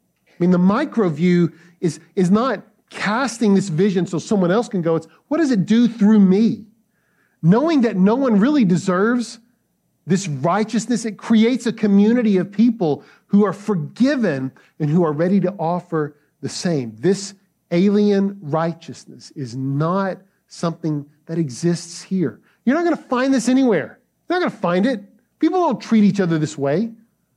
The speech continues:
It doesn't exist, but God created it out of nothing right here. And I wanna ask us to let it move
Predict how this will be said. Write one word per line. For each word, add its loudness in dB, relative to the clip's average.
It -2
doesn't 0
exist, -2
but -20
God -2
created 4
it 4
out 2
of 2
nothing 2
right 0
here. 0
And -6
I -2
wanna 0
ask -4
us -2
to -2
let 0
it -2
move 2